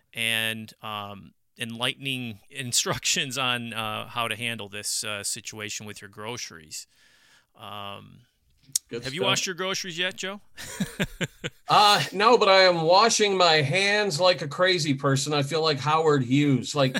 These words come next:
Speaker 1: <laughs>
Speaker 2: when I come home and I unpack, and I, I don't buy a ton of groceries. I bought enough to get through a week. Once I unpack everything, hands get washed. Before I
Speaker 1: Yeah.
Speaker 2: prepare anything, hands get washed.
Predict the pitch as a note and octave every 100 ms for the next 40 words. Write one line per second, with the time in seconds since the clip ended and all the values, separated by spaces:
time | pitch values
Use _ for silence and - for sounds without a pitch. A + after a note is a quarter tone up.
0 | - - - C#3+ E3+ F3 F3+ D3+ F3 F3
1 | E3 - D3 D3 D3+ D#3+ C#3+ C3+ D#3 D#3
2 | F3+ A3+ G3 F#3+ G3 C#3+ D3+ C#3+ C#3 D3
3 | D#3 C#3 B2+ B2 - C#3 C3 C#3 D3 C#3
4 | C3 C3 B2+ B2+ C3 B2+ - B2+ A#2+ C3+
5 | B2+ - _ _ _ _ C3+ F3 F3+ E3
6 | D#3+ D#3+ C#3+ D3 D3+ D#3 D#3 C#3+ D#3 D#3
7 | D3+ C#3+ _ _ - - D3+ E3 C#3+ D3
8 | C3+ B2+ C#3 B2 G2 - - C3+ E3 E3
9 | D3 C#3+ C#3+ C#3+ D#3+ D#3 C#3 C3 B2+ A#2+
10 | A2+ C#3+ D3+ D3+ C#3 C#3+ C#3 B2+ B2+ B2+
11 | A#2 G#2+